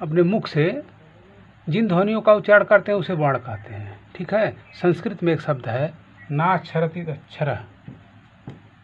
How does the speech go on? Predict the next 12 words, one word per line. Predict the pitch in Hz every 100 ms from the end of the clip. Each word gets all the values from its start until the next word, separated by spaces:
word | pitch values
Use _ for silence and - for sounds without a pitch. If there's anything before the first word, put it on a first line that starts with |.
| - 190 185 185 - - 180 - - - - - - - 104 - - - - - - - - -
संस्कृत | 165 151 - 196
में | 196 175
है | 165
न | 185 180 233
क्षरति | - - 185 185
अक्षर, | 175 165 - - 151 117 - -
मतलब | 143 175 165
जिसका | 147 147 - 175
क्षरण | - - 160
न | 160
हो, | 131 123
जिसका | 123 135 - 180